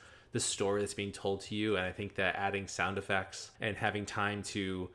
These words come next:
make the scripts better and to edit more will just help make these episodes even better than they already are. I know there's been times where I forget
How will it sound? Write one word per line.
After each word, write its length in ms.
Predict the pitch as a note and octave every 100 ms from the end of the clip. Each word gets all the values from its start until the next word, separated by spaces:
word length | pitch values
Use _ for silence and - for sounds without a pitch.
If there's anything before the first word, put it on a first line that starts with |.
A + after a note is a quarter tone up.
| - - -
make 220 | B2 B2
the 80 | A2
scripts 420 | - - A#2+ -
better 640 | A2+ G#2+ G#2+ G#2+ G#2 G#2+ -
and 220 | G#2 F#2+
to 160 | - G2
edit 440 | A2 A2 G#2+ - -
more 520 | A#2 A2 G#2+ G#2 G2+
will 220 | G#2 G#2
just 200 | G2+ G2
help 240 | - A2+ G#2
make 180 | G2+ G#2
these 160 | G2+
episodes 440 | G2 G2 - G2 F#2+
even 200 | F#2+ F#2+
better 200 | F#2 F#2
than 140 | F2+
they 80 | F2
already 240 | D#2+ E2
are. 300 | - - - - - - - - -
I 60 | A#2+
know 120 | B2
there's 160 | A#2
been 140 | G#2 A2
times 240 | A2 G#2
where 80 | G2
I 80 | G2
forget 500 | - F#2+ G2 G2